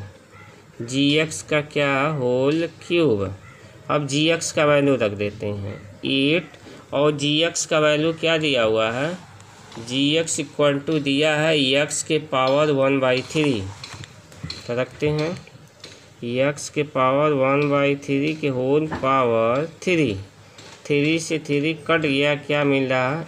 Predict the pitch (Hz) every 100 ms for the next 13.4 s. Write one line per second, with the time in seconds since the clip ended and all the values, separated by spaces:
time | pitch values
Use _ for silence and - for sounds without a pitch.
0 | - 120 127 127 135 160 - - - -
1 | - - 123 117 - - - - - -
2 | - - 143 156 160 160 160 - 160 160
3 | 143 127 123 156 160 - 147 135 104 101
4 | 98 98 98 101 - - - - - 131
5 | 139 123 143 160 - 160 151 151 156 156
6 | 160 175 202 - - - - 113 135 143
7 | 156 151 131 135 147 151 147 160 160 -
8 | 135 127 131 147 180 - 131 127 127 -
9 | 113 95 95 92 98 95 95 - - -
10 | - - - - - - - 175 160 151
11 | 208 - - - - - - - 160 -
12 | - 175 156 110 - - - 156 165 196
13 | 185 - 160 165